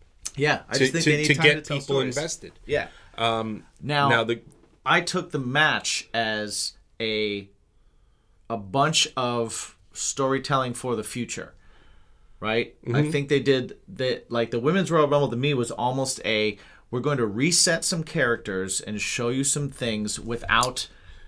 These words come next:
Speaker 1: having to bring them back on T V a certain way.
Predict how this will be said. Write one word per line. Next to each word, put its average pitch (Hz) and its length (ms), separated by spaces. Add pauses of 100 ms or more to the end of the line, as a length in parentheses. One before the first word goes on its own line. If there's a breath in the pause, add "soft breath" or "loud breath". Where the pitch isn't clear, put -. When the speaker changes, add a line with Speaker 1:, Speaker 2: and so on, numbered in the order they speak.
(140 soft breath)
Speaker 1:
having 117 300
to 113 80
bring 117 220
them 110 120
back 110 240
on 98 160
T 123 280
V 127 220
a 110 60
certain 95 460
way. 85 380